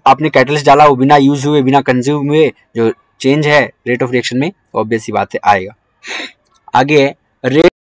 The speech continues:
rate law, अ, rate equation या rate expression, तीनों एक ही चीज़ है, rate law, rate equation या rate expression। ये दोनों जो हैं डिपेंडेंट होती हैं, ठीक है, rate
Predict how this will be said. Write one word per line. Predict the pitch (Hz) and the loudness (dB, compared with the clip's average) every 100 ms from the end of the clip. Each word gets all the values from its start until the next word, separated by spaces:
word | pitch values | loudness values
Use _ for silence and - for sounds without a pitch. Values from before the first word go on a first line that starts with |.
| _ _ _ | _ _ _
rate | 135 147 156 | -2 -2 0
law, | 139 135 139 - _ _ _ 127 | 2 2 0 -8 _ _ _ -6
अ, | 127 123 | -2 0
rate | 131 147 | 0 0
equation | 139 143 139 | 0 -2 -2
या | 147 156 175 | -2 -2 0
rate | 123 139 - - | 0 -2 -4 -12
expression, | - - 120 - 98 _ _ | -10 -4 -4 -4 -12 _ _
तीनों | 185 202 | 2 2
एक | 185 | 2
ही | |
चीज़ | 185 170 | -2 -2
है, | 180 _ _ | -2 _ _
rate | 131 139 139 | 0 0 2
law, | 135 135 135 | 2 4 4
rate | 135 139 127 | 2 0 -2
equation | 123 135 135 | -4 -4 -2
या | 127 147 | -2 -2
rate | 175 120 117 | -2 -4 -4
expression। | 113 - 117 - 107 - - - _ 170 | -8 -6 -6 -6 -8 -12 -20 -20 _ 0
ये | 180 | 4
दोनों | 175 185 | 4 4
जो | 185 170 | 4 4
हैं | 151 165 - _ - | 2 -2 -8 _ -8
डिपेंडेंट | 147 - 147 147 170 165 | -4 0 0 2 0 0
होती | 135 131 135 | -4 -2 -2
हैं, | 135 180 _ _ | -2 -4 _ _
ठीक | - 135 | -6 -2
है, | 165 | -4
rate | 190 113 120 139 | -6 -4 0 0